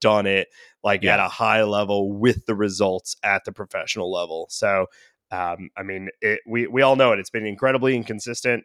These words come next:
Speaker 1: and he's often injured, but, like, he has a ceiling.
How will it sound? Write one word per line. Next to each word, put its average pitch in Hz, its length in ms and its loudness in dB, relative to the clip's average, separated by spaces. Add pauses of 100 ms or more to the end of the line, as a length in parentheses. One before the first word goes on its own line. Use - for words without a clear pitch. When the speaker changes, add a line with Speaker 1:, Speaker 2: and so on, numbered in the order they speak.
Speaker 1:
and 101 80 -8
he's 95 200 -8
often 107 360 -2
injured, 101 420 -8
but, 98 340 -4
like, 95 180 -12 (440)
he 135 180 -6
has 135 240 0
a 113 40 -4
ceiling. 107 680 -4